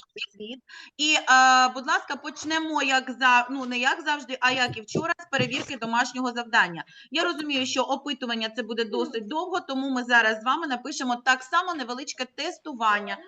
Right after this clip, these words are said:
Тому, будь ласка, відкриваємо наш робочий зошиток. Дай мені зошиток. На сторіночці п'ятдесят вісім, п'ятдесят дев'ять, е, Дашунечка, розумієш, тепер дивися.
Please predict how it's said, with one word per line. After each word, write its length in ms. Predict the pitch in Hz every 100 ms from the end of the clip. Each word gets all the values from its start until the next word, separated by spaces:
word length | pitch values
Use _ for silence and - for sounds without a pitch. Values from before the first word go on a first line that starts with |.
| 403 349
Тому, 200 | 311 359
будь 160 | 349 294
ласка, 320 | 294 294 294
відкриваємо 640 | 294 - 339 339 359 320
наш 260 | 302 311 320
робочий 460 | 285 285 311 285 247
зошиток. 460 | 254 254 254 254
Дай 160 | 285 262
мені 200 | 240 233
зошиток. 440 | 214 208 - 180 - _ _ _ _ 233
На 240 | 294 392
сторіночці 760 | - 339 359 359 - 330 339 339 _ _ 302 311
п'ятдесят 640 | 302 294 302 330 330 302
вісім, 640 | 277 254 254 269 262 302 - _ _ 247
п'ятдесят 560 | 277 269 302 320 320 -
дев'ять, 600 | 262 254 254 269 269 - 302
е, 280 | 269 262 262 254 - _ _ _ _ _ - - - - -
Дашунечка, 500 | 262 269 302 262 226 226
розумієш, 400 | 254 294 381 -
тепер 280 | 262 262
дивися. 480 | 277 269 240 175 -